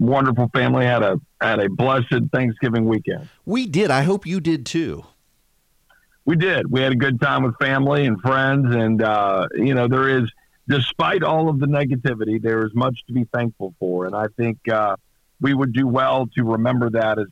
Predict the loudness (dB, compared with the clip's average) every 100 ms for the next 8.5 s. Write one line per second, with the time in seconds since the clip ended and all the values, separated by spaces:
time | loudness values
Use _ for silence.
0 | -6 -4 -4 -4 -2 -2 -2 -2 -2 0
1 | 0 -2 -4 -6 -2 0 2 0 -2 -6
2 | -4 -4 -4 -2 -2 -2 -4 -6 -6 -6
3 | -6 -4 -2 -4 -8 _ _ _ _ -2
4 | 0 0 0 0 0 0 0 0 0 -2
5 | 0 0 0 -2 -2 0 0 -2 0 -2
6 | -2 -4 -2 -2 -4 -2 -2 -2 -2 -4
7 | -6 -6 -4 -2 -4 -6 -12 _ _ -2
8 | 0 -2 -4 -2 -2